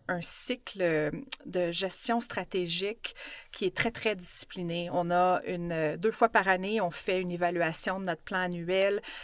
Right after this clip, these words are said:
selon les objectifs qu'on s'est fixés en début d'année, euh, selon où on veut arriver. On revérifie à la mi-année à quel point on est à on est en ligne avec nos objectifs annuels. À chaque trimestre,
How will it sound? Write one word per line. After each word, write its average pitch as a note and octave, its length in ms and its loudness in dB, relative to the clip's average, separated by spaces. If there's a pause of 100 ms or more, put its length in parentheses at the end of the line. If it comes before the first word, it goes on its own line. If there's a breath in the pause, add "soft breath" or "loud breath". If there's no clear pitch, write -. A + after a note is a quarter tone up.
selon F#3+ 300 2
les F#3+ 200 -2
objectifs F3+ 500 -2
qu'on G3 120 -4
s'est F3+ 180 0
fixés - 380 0
en F#3+ 100 0
début F3 260 -6
d'année, E3+ 440 2 (280 soft breath)
euh, D#3+ 420 2
selon F#3 480 2
où F#3+ 140 4
on F#3+ 100 8
veut F#3 180 4
arriver. F3+ 520 2
On F3 120 2
revérifie F#3+ 680 -2
à G3 60 2
la E3+ 140 2
mi-année F3+ 640 -2 (200)
à E3+ 100 -2
quel F#3 220 -2
point G3+ 260 -4
on F3+ 140 0
est F3+ 180 -6
à F3+ 80 0 (400)
on F3 160 -2
est F3+ 200 -4
en E3+ 100 2
ligne F3 300 0
avec E3 240 -2
nos E3+ 240 -2
objectifs F3 640 -2
annuels. F3 560 -4 (400 loud breath)
À F#3 80 0
chaque - 400 4
trimestre, - 840 -2